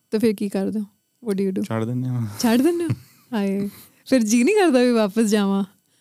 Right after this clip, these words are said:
Speaker 2: ਉਸੇ ਗੀਤ ਤੇ?
Speaker 1: ਹਾਂ।
Speaker 2: ਨਹੀਂ, ਕ-, ਹਾਂ, ਕਰ ਦਿੰਦੇ ਹਾਂ ਕੰਪਲੀਟ, ਪਰ ਸਾਰੇ ਨਹੀਂ ਹੁੰਦੇ ਕੰਪਲੀਟ।
Speaker 1: ਸਭ ਤੋਂ ਪਹਿਲਾਂ ਕਿਹਨੂੰ ਸੁਣਾਉਂਦੇ ਹੁੰਦੇ ਹੋ ਆਪਣੀ ਸ਼ਾਇਰੀ?
Speaker 2: ਸ਼ਾਇਰੀ, ਸ਼ਾਇਰੀ ਨਹੀਂ ਮੈਂ ਕਿਸੇ ਨੂੰ ਸੁਣਾਉਂਦਾ।
Speaker 1: ਅੱਛਾ।
Speaker 2: ਗਾਣਾ ਸੁਣਾਦਾ ਤਾਂ ਸੁਣਾਦਾ,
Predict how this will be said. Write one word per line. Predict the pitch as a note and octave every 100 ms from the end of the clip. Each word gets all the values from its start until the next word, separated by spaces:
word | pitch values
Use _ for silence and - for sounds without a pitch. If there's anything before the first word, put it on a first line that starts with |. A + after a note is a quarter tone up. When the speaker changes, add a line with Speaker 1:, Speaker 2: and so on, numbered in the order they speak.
| _
Speaker 2:
ਉਸੇ | A#2+ E3
ਗੀਤ | E3 C#3+
ਤੇ? | C3+
Speaker 1:
ਹਾਂ। | B2+ F#3+ G3 -
Speaker 2:
ਨਹੀਂ, | D#3+ D3+ -
ਕ-, |
ਹਾਂ, | A#2 G#2 G2+
ਕਰ | A#2 A2+
ਦਿੰਦੇ | D3+ E3+
ਹਾਂ | C#3+
ਕੰਪਲੀਟ, | A#2 B2+
ਪਰ | C3+ D#3
ਸਾਰੇ | - D#3 E3+
ਨਹੀਂ | C#3+ E3
ਹੁੰਦੇ | D3 F#2
ਕੰਪਲੀਟ। | - - D2 -
Speaker 1:
ਸਭ | D#4
ਤੋਂ | - D#4+
ਪਹਿਲਾਂ | E4 D#4+
ਕਿਹਨੂੰ | D#4+ E4
ਸੁਣਾਉਂਦੇ | D#4 B3+ G3
ਹੁੰਦੇ | G#3+ F#3
ਹੋ | F#3+
ਆਪਣੀ | F#3+ G3 F#3+
ਸ਼ਾਇਰੀ? | - G#3 F#3 G3+ - - - - - _ _
Speaker 2:
ਸ਼ਾਇਰੀ, | - - C3 B2 B2+ C3+ D3+ D#3+ E3 E3 D#3+ D#3 -
ਸ਼ਾਇਰੀ | C#3 C3+ D#3
ਨਹੀਂ | D3+
ਮੈਂ | G#2
ਕਿਸੇ | A2 C3
ਨੂੰ | B2+
ਸੁਣਾਉਂਦਾ। | A#2 F2+ F#2 - A3+
Speaker 1:
ਅੱਛਾ। | - - D#4 D#4 G3+ C#3+
Speaker 2:
ਗਾਣਾ | A3+ A3+ C3+
ਸੁਣਾਦਾ | B2+ G2+ G2
ਤਾਂ | G2
ਸੁਣਾਦਾ, | - G2+ - G#2